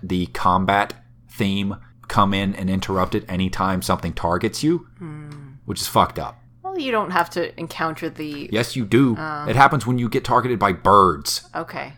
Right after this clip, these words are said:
Speaker 2: Well, you run quickly into Hyrule Castle town and everybody freaks out 'cause you're a wolf.
Speaker 1: You're a wolf, and they can see you because this is the world of light.
Speaker 2: And they scream.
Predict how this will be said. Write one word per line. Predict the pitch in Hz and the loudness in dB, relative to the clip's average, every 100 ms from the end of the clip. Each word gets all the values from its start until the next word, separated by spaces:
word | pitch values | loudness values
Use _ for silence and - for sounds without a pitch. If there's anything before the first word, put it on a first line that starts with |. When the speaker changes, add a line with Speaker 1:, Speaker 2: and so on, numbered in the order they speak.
| _ - | _ -8
Speaker 2:
Well, | 185 180 - | 0 0 0
you | 190 | -4
run | 208 269 262 | -2 -2 -2
quickly | 233 - 190 | -6 -4 -4
into | 170 165 | -4 -6
Hyrule | 160 175 165 | -6 -4 -4
Castle | 160 156 160 160 | -4 -4 -4 -6
town | 147 151 147 | -6 -4 -4
and | 147 | -4
everybody | - 180 185 175 | -6 -4 -2 -2
freaks | - 185 170 165 | -2 -4 -2 -4
out | 139 | -4
'cause | - 151 | -6 -10
you're | 147 | -10
a | 139 | -8
wolf. | 135 - 104 | -8 -8 -2
Speaker 1:
You're | 120 123 | 4 4
a | |
wolf, | 110 117 92 - - | 6 4 2 -2 -8
and | 107 104 | -6 -2
they | 113 | -2
can | 120 110 | 0 -2
see | - 185 | -2 -2
you | 151 95 | -2 -2
because | - 107 120 | -2 -4 -2
this | 127 131 | -2 -2
is | - | -4
the | 98 | 0
world | 107 104 95 | 2 2 0
of | 80 90 | -4 0
light. | 90 85 76 - - - - | 2 2 0 -14 -16 -20 -10
Speaker 2:
And | 180 | -6
they | 175 | -4
scream. | - 175 175 151 147 | -6 -6 -6 -8 -12